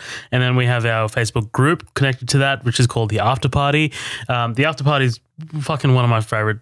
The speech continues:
things on the internet, man. <laughs> Like, I love just, you know, uh, logging in every morning and just, like, checking out what, what,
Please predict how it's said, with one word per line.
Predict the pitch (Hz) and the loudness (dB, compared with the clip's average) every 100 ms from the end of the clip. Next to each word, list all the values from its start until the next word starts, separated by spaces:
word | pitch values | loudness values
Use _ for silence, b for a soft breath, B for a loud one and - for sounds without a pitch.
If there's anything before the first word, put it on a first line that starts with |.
| - | -2
things | 107 104 101 | 2 2 2
on | - 101 | 0 2
the | 98 | 2
internet, | 98 - 104 101 | 2 2 2 2
man. | 101 104 135 | 2 2 2
<laughs> | - | 0
Like, | 127 - | -2 -2
I | 135 | 0
love | 131 123 110 | 0 0 0
just, | 120 - 131 | 0 0 0
you | 117 | 2
know, | 110 107 B B 131 - | 2 -2 B B -6 -2
uh, | 117 113 113 110 - _ - | 0 2 2 0 -6 _ -2
logging | 156 139 131 127 | 2 4 4 4
in | 123 123 | 4 2
every | 117 117 | 2 4
morning | 117 113 113 | 4 4 2
and | 110 | 2
just, | 110 107 | 2 2
like, | 113 104 | 0 0
checking | - 110 107 | 0 2 4
out | 104 101 117 | 4 2 0
what, | 113 107 107 | 2 2 2
what, | 113 | 0